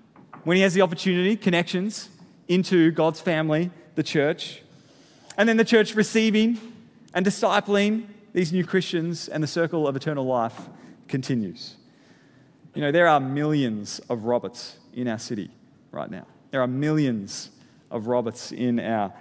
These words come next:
country right now. Millions of people curious. Research tells us thirty-three percent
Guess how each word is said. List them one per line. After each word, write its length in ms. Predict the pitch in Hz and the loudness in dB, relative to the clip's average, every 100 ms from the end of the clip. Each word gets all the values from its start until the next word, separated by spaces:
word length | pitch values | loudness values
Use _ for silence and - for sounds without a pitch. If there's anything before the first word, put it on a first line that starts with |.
| - | -18
country 440 | - 131 - 131 107 | -6 -6 -4 -4 -2
right 220 | 101 92 | -2 -4
now. 160 | 104 | -6
Millions 320 | 104 156 208 185 | -4 0 0 0
of 80 | |
people 320 | 180 190 156 - - - | 0 0 -2 -6 -14 -12
curious. 720 | - 202 170 110 - - - _ _ _ _ _ | 0 4 4 2 -6 -16 -18 _ _ _ _ _
Research 340 | 156 160 175 - | -2 0 0 2
tells 200 | 175 143 | 0 0
us 80 | - | 0
thirty-three 440 | 170 170 165 151 | 2 2 2 -2
percent 360 | 143 175 143 | 0 0 -2